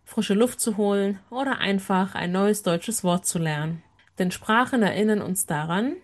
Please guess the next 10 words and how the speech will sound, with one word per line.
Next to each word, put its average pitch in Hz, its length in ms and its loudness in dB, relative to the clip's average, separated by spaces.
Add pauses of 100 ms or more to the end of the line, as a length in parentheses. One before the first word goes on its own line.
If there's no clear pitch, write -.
(140)
dass 208 140 0
die 175 160 0
Welt 208 380 2
nie 233 180 4
langweilig 170 540 0
ist, 151 360 -4 (360)
wenn 226 220 4
man 240 160 8
genau 185 260 2
hinschaut. 208 580 2